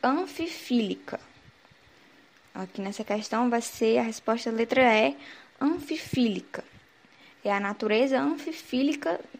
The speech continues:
dos fosfolipídios, ou seja, possuírem uma parte hidrofílica e outra parte hidrofóbica. Na questão sete, nós temos:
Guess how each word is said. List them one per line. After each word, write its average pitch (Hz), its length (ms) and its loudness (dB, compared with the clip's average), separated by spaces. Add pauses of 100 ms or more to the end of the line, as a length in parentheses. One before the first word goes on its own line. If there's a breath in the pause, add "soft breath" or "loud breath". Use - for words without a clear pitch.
dos 240 640 -6 (100)
fosfolipídios, 247 880 -2 (420 loud breath)
ou 262 160 2
seja, 190 400 0 (500 loud breath)
possuírem 240 720 0
uma 240 180 2
parte - 560 -4
hidrofílica 240 960 2 (240)
e 269 140 4
outra 254 240 2
parte 247 720 0
hidrofóbica. - 800 -2 (880)
Na 262 100 -8
questão 285 380 -2
sete, 254 640 -2
nós 285 260 -2
temos: - 460 -12